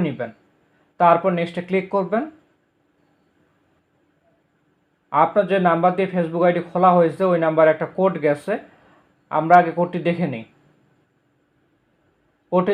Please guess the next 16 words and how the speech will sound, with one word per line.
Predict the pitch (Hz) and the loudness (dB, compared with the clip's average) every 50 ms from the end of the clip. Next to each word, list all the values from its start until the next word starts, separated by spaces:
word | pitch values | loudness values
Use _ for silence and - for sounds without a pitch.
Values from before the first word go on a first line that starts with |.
| 180 190 | 2 2
দেখা | 180 175 185 180 185 | 2 2 2 0 2
হয়ে | 190 190 185 175 | 2 2 2 2
গেছে, | 170 165 160 - 214 240 320 - _ _ _ _ _ _ _ _ _ _ _ _ _ _ _ _ _ _ _ _ _ - | 2 0 0 -2 -6 -8 -8 -10 _ _ _ _ _ _ _ _ _ _ _ _ _ _ _ _ _ _ _ _ _ -2
কোডটি | 185 190 180 196 202 190 | -2 -2 0 2 2 2
এখন | 180 190 180 175 | 2 2 0 0
এখানে | 175 185 175 165 143 | 0 -2 -2 -2 -2
বসাবো। | 151 156 - - 147 135 - - _ _ _ _ _ _ _ _ _ _ _ _ _ _ _ _ _ _ _ _ _ _ _ _ _ _ _ _ _ _ _ _ _ - | -2 -2 -2 -4 -6 -6 -8 -18 _ _ _ _ _ _ _ _ _ _ _ _ _ _ _ _ _ _ _ _ _ _ _ _ _ _ _ _ _ _ _ _ _ 0
কোডটি | 185 180 185 202 180 | 0 2 2 2 2
বসানো | 190 196 196 190 185 180 190 | 2 0 0 -2 0 2 2
হয়ে | 196 202 190 175 | 4 4 4 4
গেলে | 156 151 165 185 175 165 | 4 4 4 2 2 2
এবার | 160 165 165 - | 0 0 0 -2
কন্টিনিউতে | 170 156 147 156 160 156 147 156 156 156 | -2 -2 -2 -4 -6 -4 -4 -6 -4 -4
ক্লিক | 185 190 185 - 202 | -4 -4 -2 0 0
করব, | 196 190 175 196 240 294 - - _ _ _ _ _ _ _ _ _ _ _ _ _ _ _ _ _ _ _ _ _ _ _ _ _ _ _ _ _ _ _ _ _ _ _ _ _ _ _ _ _ _ _ _ _ _ - 135 151 | 0 0 0 -2 -6 -6 -8 -16 _ _ _ _ _ _ _ _ _ _ _ _ _ _ _ _ _ _ _ _ _ _ _ _ _ _ _ _ _ _ _ _ _ _ _ _ _ _ _ _ _ _ _ _ _ _ 0 2 4
আবারও | 160 185 196 | 6 6 4